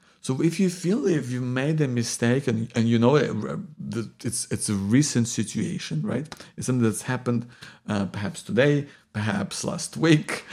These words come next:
So if you think of something, what that is, and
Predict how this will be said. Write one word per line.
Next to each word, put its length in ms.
So 360
if 200
you 120
think 300
of 100
something, 320
what 220
that 140
is, 400
and 800